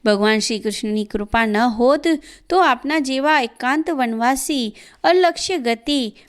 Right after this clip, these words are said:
પરમ સિદ્ધ પુરુષ સ્વયં પધારીને આ મૃત્યુ ટાણે મારા જેવા, મારા જેવા પ્રાકૃત મનુષ્યને શા માટે દર્શન દેત? આપ યોગીઓના પરમ ગુરુ છો,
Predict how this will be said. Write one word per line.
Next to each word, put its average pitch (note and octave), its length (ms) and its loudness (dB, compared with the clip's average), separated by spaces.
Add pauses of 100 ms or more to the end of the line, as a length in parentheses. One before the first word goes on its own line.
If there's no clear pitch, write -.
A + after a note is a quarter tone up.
પરમ A3+ 280 2
સિદ્ધ A3 420 -4
પુરુષ B3 580 0 (560)
સ્વયં F4+ 320 2
પધારીને C4 840 0 (240)
આ A#3 120 0
મૃત્યુ C4 460 0
ટાણે C4 360 0
મારા A#3 320 2
જેવા, A3 400 0 (880)
મારા A3+ 300 4
જેવા A3+ 480 0 (460)
પ્રાકૃત C4+ 560 0 (100)
મનુષ્યને C4 960 -2 (560)
શા D#4+ 240 4
માટે C4+ 360 0
દર્શન G#3 500 -2
દેત? G3 200 0 (1200)
આપ A3+ 520 0
યોગીઓના A#3+ 680 0
પરમ C4+ 380 2
ગુરુ A3+ 300 0
છો, G#3 480 -2